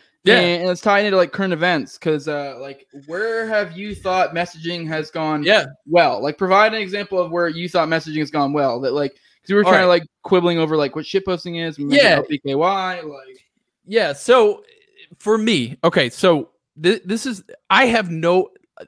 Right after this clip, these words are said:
Speaker 1: I, I wanna be r-, crystal clear on this. There's not a thing that an L P account has posted that I disagree with.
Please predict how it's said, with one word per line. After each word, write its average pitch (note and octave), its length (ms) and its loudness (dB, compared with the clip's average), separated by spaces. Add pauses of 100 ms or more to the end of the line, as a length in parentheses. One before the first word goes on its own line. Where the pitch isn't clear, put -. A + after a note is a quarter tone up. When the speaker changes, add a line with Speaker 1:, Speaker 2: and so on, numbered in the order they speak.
Speaker 1:
I, E3 220 -2
I F#3 100 0
wanna A3+ 200 -2
be C3+ 260 -8 (100)
r-, G#2 140 -16 (260)
crystal - 340 -6
clear D#3 240 -2
on A2+ 100 -6
this. G#2+ 200 -18 (320)
There's A3 220 4
not A#3+ 160 2
a C#3 80 -2
thing A3+ 760 -2 (260)
that D3 480 0
an C#3 240 -8
L D3 180 0
P D#3+ 260 -2
account C#3+ 480 -4
has B2+ 160 -16
posted D3+ 540 -4
that B2 100 -6
I C3+ 200 -2 (160)
disagree D3 560 -4
with. - 340 -14